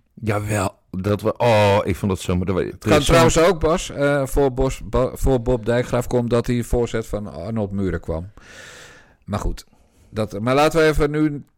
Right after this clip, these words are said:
Speaker 2: ter zake komen.
Speaker 1: Ja.
Speaker 2: Eh, de rubriek Een fijn stel. En de eerste, en daar gaan we wel een elftal van maken, hè, dus dat is een link met voetbal. <laughs> We doen er vandaag de eerste en in, in de aflevering veertig hebben we dan een heel elftal compleet.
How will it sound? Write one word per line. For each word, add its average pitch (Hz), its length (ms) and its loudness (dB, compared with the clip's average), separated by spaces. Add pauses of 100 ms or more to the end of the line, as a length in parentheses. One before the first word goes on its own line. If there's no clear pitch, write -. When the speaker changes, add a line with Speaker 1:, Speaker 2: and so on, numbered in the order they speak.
(100)
Speaker 2:
ter 143 180 0
zake 135 360 0
komen. 98 440 -2 (540)
Speaker 1:
Ja. 104 340 0
Speaker 2:
Eh, 123 160 0 (260)
de 117 140 0
rubriek 123 500 -2
Een 107 200 -4
fijn 120 300 -4
stel. 90 440 -4 (1040)
En 113 140 -2
de 110 100 -4
eerste, 190 540 0 (180)
en 117 120 -4
daar 123 100 0
gaan 139 160 2
we 127 60 2
wel 139 80 4
een 135 120 -4
elftal 123 440 2
van 107 140 0
maken, 101 340 -2
hè, 135 60 -2
dus 117 140 -6
dat 120 140 0
is - 80 -8
een 104 100 -6
link 107 180 -4
met 107 160 -8
voetbal. 107 440 0 (640)
<laughs> - 680 -6
We 143 120 2
doen 175 160 4
er 170 80 4
vandaag 165 400 4
de 131 100 -2
eerste 170 420 2
en 156 220 0
in, 143 220 0
in 139 260 -2
de 131 160 0
aflevering 131 800 0
veertig 165 560 0
hebben 131 240 -2
we 127 60 0
dan 120 200 0
een 113 100 -2
heel 117 220 0
elftal 98 400 -4
compleet. 101 520 -4